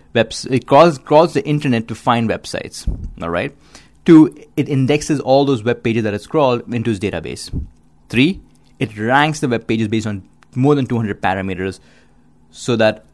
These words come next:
for a particular keyword that a user types, it is able to pull out the most relevant web page that it feels based on its factors, ranking factors, and give it to the user. And last but not the least, once it ranks and,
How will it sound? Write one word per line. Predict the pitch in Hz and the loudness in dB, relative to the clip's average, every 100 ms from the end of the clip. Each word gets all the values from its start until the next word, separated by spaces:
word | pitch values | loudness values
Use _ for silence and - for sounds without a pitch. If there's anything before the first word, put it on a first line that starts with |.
| _ | _
for | - | -2
a | 113 | -2
particular | - 131 147 147 | 0 0 -2 -2
keyword | 127 120 117 | -2 0 0
that | 107 | 0
a | |
user | 107 107 110 | 0 -2 -2
types, | 131 107 - - | 0 -2 -2 -10
it | 113 | -6
is | 107 | -4
able | 113 120 | -2 -2
to | 117 | -4
pull | - 113 | -4 -4
out | 104 | -2
the | 107 | -2
most | 107 101 | -4 -4
relevant | 101 110 120 123 120 - - _ - | -4 0 0 -2 -6 -10 -20 _ -6
web | 110 | -6
page | - 110 | -2 -2
that | 98 98 | -2 -4
it | 120 | -6
feels | - 131 104 92 | -4 -2 0 -2
based | 98 104 | -4 -4
on | 110 | -4
its | 107 - | -6 -2
factors, | 117 120 98 90 - _ - | -2 -2 -4 -8 -10 _ -10
ranking | 104 101 104 | -4 -4 -6
factors, | 98 107 107 90 87 - _ _ _ | -6 -6 -6 -8 -8 -12 _ _ _
and | 104 104 | -6 -2
give | 107 | -2
it | 101 | -2
to | |
the | 95 | -6
user. | 98 101 87 82 92 - - - | -2 -2 -4 -8 -10 -20 -20 -6
And | 113 | 2
last | 120 131 135 | 4 4 2
but | 123 | -2
not | 113 | -4
the | 110 | -4
least, | 104 - | -6 -6
once | 98 117 131 | -4 -2 -2
it | 127 101 | -4 -4
ranks | 131 135 107 107 - | -2 0 -2 -6 -10
and, | 107 101 - | -10 -8 -10